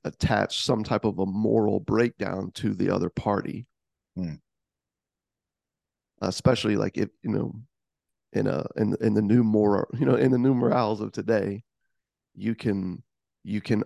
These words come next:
Speaker 1: ultimately begin to gain power in that scene.
Speaker 2: Mm-hmm.
Speaker 1: So that's what cancel culture comes down to, ultimately just a power play. And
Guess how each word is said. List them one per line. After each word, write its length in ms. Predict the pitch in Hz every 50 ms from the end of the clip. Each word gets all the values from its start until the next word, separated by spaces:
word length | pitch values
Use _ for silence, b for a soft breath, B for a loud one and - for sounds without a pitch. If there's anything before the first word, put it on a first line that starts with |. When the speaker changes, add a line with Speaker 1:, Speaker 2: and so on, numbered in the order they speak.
| -
Speaker 1:
ultimately 580 | - - 131 - - 107 104 98 95 98 104 104
begin 340 | 104 101 104 - 104 104 -
to 160 | - - 101
gain 380 | 98 - 104 92 95 92 - - -
power 580 | - - 117 107 104 92 90 92 92 - - - _ _
in 280 | - 113 104 95 95 95
that 260 | 92 98 - - - _ -
scene. 400 | - - 107 98 - - - - _ _ _ _ _ _ -
Speaker 2:
Mm-hmm. 340 | 104 104 92 104 98 95 92 87 - _ _ _ _ _ _ _ _ _ _ _ _ _ _ _ -
Speaker 1:
So 160 | - - 95
that's 440 | 87 95 95 - - - - - - _ _ _ _ _ _ _ _ _
what 200 | - 107 - - _ _ _ _ _ _ _ _
cancel 380 | - 123 110 95 87 - - -
culture 340 | - - 104 - - - -
comes 320 | - - - - 80 -
down 260 | - - - 98 85 -
to, 380 | - - - - - - - - -
ultimately 520 | - 104 104 - - - - - - -
just 340 | - - - - - - _ _ -
a 40 | - -
power 220 | - - 104 -
play. 260 | - - - - - - _ _ _ _ _ _ _ _ _ _ _ _ _ _ _ _ _ _ _ _ _ _ _ _ _ _ _ _ _ _ _ _ _ _ _ _ _ -
And 500 | 117 123 123 127 123 117 113 113 120